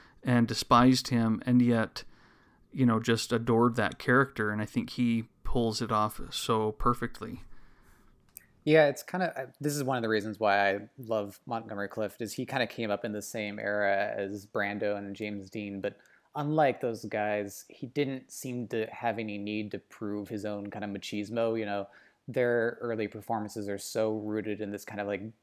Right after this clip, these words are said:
Speaker 2: grand theatricality and huge gestures and yelling and very, like, earthy, manly things. Uh, but his early roles, like here and in Red River, which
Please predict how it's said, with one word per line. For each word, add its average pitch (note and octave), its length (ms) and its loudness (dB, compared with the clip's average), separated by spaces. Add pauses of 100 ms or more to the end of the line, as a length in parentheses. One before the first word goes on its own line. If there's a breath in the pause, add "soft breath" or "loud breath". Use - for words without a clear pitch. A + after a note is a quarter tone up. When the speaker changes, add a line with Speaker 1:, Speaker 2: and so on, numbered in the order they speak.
(260)
Speaker 2:
grand A#2 480 -2
theatricality G#2+ 720 2
and G2+ 220 -8 (420)
huge B2 400 -4
gestures G#2 460 0
and G2+ 120 -6
yelling A#2+ 460 4
and G#2 160 -8
very, C3 340 4
like, A#2 260 2 (500 soft breath)
earthy, C3 540 0
manly A#2+ 580 0
things. G#2+ 640 -8 (440 soft breath)
Uh, G#2+ 440 4 (220)
but B2 280 0 (120)
his E3+ 300 2
early E3+ 240 6
roles, D#3 280 6
like A#2+ 160 4
here C#3+ 520 6
and B2 100 0
in A#2+ 180 -2
Red A#2 200 4
River, A#2+ 640 6
which C3 140 -6